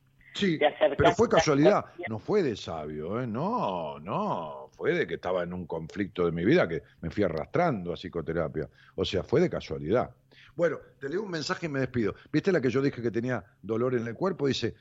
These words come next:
Speaker 1: "El nene dijo así de su propia psicóloga, 'Yo arranqué terapia con vos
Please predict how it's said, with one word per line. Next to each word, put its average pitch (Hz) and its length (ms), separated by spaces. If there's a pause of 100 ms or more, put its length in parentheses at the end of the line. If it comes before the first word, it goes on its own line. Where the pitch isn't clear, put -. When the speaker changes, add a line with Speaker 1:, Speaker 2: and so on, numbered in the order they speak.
(140)
Speaker 1:
"El 131 220
nene 190 240
dijo 156 260
así 165 200
de 170 120
su 123 180
propia 165 300
psicóloga, 117 800 (280)
'Yo 107 240
arranqué 151 440
terapia 139 400
con 113 180
vos 180 320